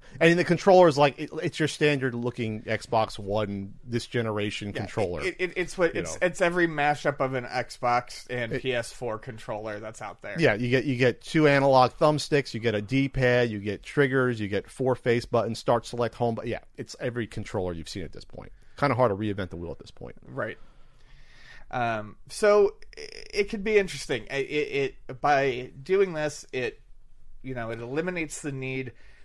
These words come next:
Speaker 2: for people to constantly have and update new technology in their home.
Speaker 1: Yeah.
Speaker 2: The tagline is, uh, I don't know if it's a tagline, but it, I see, I've seen it come up a couple times now in articles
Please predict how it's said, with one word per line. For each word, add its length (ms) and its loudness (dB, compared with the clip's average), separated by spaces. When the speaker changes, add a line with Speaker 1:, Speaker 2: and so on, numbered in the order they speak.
Speaker 2:
for 140 -8
people 340 -8
to 100 -12
constantly 720 -8
have 640 -6
and 180 -12
update 520 -10
new 140 -10
technology 640 -12
in 80 -12
their 100 -12
home. 80 -14
Speaker 1:
Yeah. 320 6
Speaker 2:
The 100 2
tagline 640 2
is, 280 -12
uh, 360 -6
I 40 -6
don't 120 -2
know 80 -2
if 100 -8
it's 120 -14
a 40 -10
tagline, 640 2
but 160 -4
it, 160 -8
I 100 -6
see, 300 -8
I've 160 -8
seen 160 -10
it 100 -14
come 160 -12
up 160 -6
a 60 -12
couple 260 -12
times 420 -6
now 200 -8
in 80 -12
articles 600 -8